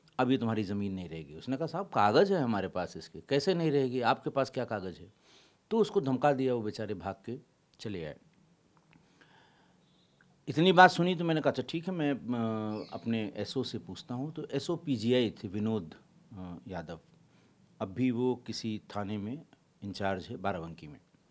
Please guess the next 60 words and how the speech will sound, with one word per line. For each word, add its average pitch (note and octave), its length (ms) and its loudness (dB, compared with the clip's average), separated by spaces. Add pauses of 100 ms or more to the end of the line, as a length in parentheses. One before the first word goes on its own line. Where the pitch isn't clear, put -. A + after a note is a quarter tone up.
(540)
मैंने B2+ 160 6
उससे C3+ 220 2
पूछा D#3 300 -2
कि E3 140 -6
"एक B2+ 80 -6
सज्जन A#2 300 -4
आए B2 160 -2
हैं, D#3 100 -2
वो D#3 100 -2
ऐसी A2+ 260 -2
ऐसी A#2 160 -8
बात G#2 180 -4
बता F#2+ 240 -8
रहे A#2+ 140 -6
हैं, D#3+ 140 -10
क्या C3 120 -6
अतीक B2 280 -6
अहमद D3 200 -4
वहाँ C#3 220 -4
आया C3+ 160 -4
है C#3+ 60 -6
तुम्हारे B2+ 260 -6
थाना B2 220 -8
क्षेत्र B2+ 260 -10
में A2+ 120 -6
कहीं?" F2 220 -10 (920)
इसने B2+ 220 0
कहा, A2 80 -4
"साहब, A2 200 -4
मुझे G2+ 180 -4
पता G#2 240 -10
नहीं, C3+ 120 -4
मैं B2+ 140 -2
अभी A#2+ 140 -6
दस A#2+ 320 -2
मिनट G2 140 -4
में E2 80 -12
बता D#2 220 -10
रहा D2 120 -14
हूँ।" - 100 -20 (440)
पास D#3+ 220 10
की F3 120 -4
बात C#3 320 2
थी, D#3+ 60 -6
थाने A#2+ 280 -2
से A#2+ 120 -6
निकला, B2 260 -6
पहुँच A2 280 -8
गया। A#2+ 200 -8
पहुँचने G#2 420 -10
के G2 60 -10
बाद F#2+ 180 -8
उसने E2+ 280 -14 (540)
बताया A#2+ 220 -2
कि A2+ 100 -4
"साहब, A2 180 -4
बात G2+ 180 -2
बिल्कुल F#2 320 -10
सही A2 300 -6
है, D3 200 -10